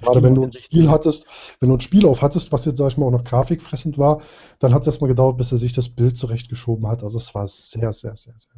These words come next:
Speaker 1: umständlich. Du kannst natürlich, das, das, das Schöne, du kannst auch direkt antworten dann darauf, ne? Gibt's auch noch so Funktionen für. Ähm, das heißt, sobald es dir angezeigt wird, drückst du halt den Guide-Button, also hältst ihn gedrückt, geht direkt die Message auf.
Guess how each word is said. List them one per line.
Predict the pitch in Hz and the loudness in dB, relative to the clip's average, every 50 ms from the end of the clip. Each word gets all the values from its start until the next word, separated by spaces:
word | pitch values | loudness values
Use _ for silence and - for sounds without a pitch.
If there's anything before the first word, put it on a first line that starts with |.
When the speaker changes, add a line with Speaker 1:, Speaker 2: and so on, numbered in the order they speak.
| 120 _ _ _ _ _ _ _ _ _ _ _ _ _ | _ _ _ _ _ _ _ _ _ _ _ _ _ _
Speaker 1:
umständlich. | - 104 101 104 104 - - - 113 113 - _ 101 - | -14 -14 -14 -14 -16 -20 -18 -18 -18 -20 -18 _ -20 -20
Du | - - 120 | -18 -6 -2
kannst | - 151 156 - | -2 0 0 0
natürlich, | 175 - - 170 160 156 151 147 - - | -2 -2 0 -2 -2 -2 -2 -4 -8 -8
das, | - 131 120 - - - | -8 -8 -8 -8 -14 -12
das, | - 110 - - - | -12 -12 -12 -12 -10
das | - 113 - | -10 -10 -10
Schöne, | - - 123 131 156 196 | -6 -2 0 0 0 0
du | 185 127 | -2 -4
kannst | 117 - 143 151 - 147 | -8 -10 -10 -8 -6 -8
auch | 127 - | -8 -8
direkt | _ _ - 107 104 - 151 156 - - | _ _ -10 -10 -4 -4 -4 -4 -2 -4
antworten | 156 151 160 - 160 156 165 - 160 160 | -4 -4 -4 -2 -2 -4 -2 -2 -4 -2
dann | 156 156 156 | -2 -2 0
darauf, | 156 151 143 143 143 151 170 175 165 - | -2 -2 0 0 0 0 0 -2 -2 -4
ne? | 127 117 131 156 - - _ _ _ _ _ _ _ _ _ _ _ _ _ | -2 -2 -2 -4 -6 -12 _ _ _ _ _ _ _ _ _ _ _ _ _
Gibt's | - - | -14 -10
auch | 120 127 139 | -10 -10 -10
noch | 135 123 | -10 -14
so | - - 135 131 127 | -12 -10 -10 -10 -8
Funktionen | 127 - 131 123 123 - - - 127 123 131 131 123 123 | -8 -6 -8 -8 -8 -10 -8 -6 -4 -2 -2 -2 -4 -4
für. | - - 135 127 127 127 127 123 120 - - - - - - - _ - | -6 -4 0 2 4 4 4 4 2 -2 -10 -18 -20 -20 -20 -14 _ -2
Ähm, | 117 117 113 117 | -2 0 0 0
das | 113 - | -2 0
heißt, | - 123 120 120 | 0 0 0 0
sobald | - 117 - 120 123 120 | -4 -2 0 0 0 0
es | - - | -2 -4
dir | - 120 110 | -6 -4 -2
angezeigt | 110 123 147 151 151 - 143 123 120 | 0 0 0 0 0 -2 -6 -4 -4
wird, | 127 123 - - | -6 -8 -6 -10
drückst | 127 120 - - | -12 -12 -4 -4
du | 123 | -4
halt | 113 117 | -2 -2
den | 117 110 104 | -4 -6 -4
Guide-Button, | 107 110 117 117 - 120 120 123 120 117 110 | -2 -4 -4 -4 -6 -8 -8 -6 -6 -6 -6
also | 107 - 101 | -6 -6 -2
hältst | 98 127 120 - | -2 -2 -2 -4
ihn | 117 | -8
gedrückt, | 110 - - - 170 185 185 - 123 - | -12 -10 0 0 0 0 0 -8 -10 -8
geht | 127 123 123 | -8 -4 -4
direkt | 127 110 143 151 - | -2 -2 -2 -4 -2
die | - 131 | -2 -2
Message | 127 135 - - 135 123 - - | 0 -2 -2 -4 -8 -10 -10 -6
auf. | 120 120 123 123 123 120 - | -2 0 0 0 0 -4 -10